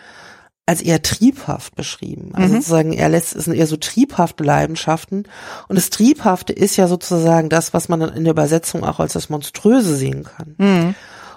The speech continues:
Speaker 1: Und das fand ich ganz spannend, als ich mir vorhin noch mal in der Wikipedia so die, ähm, die Urmärchen oder die Mo-, Urerzählung angeguckt hab. In der ganz frühen Fassung von der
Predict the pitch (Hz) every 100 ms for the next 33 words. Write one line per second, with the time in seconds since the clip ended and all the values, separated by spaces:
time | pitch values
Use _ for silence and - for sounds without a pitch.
0 | - 180 185 - 196 196 175 170 - 185
1 | 208 - 170 180 - 170 - 175 175 170
2 | 175 165 160 160 165 - - 180 175 170
3 | 160 160 156 156 147 143 151 147 151 -
4 | 175 226 240 233 175 165 175 - 180 151
5 | 147 147 143 - 196 214 - - 190 175
6 | - 208 226 - 202 - 185 - - -
7 | - - - 196 180 208 - 196 180 -
8 | 208 226 233 185 - 170 160 160 156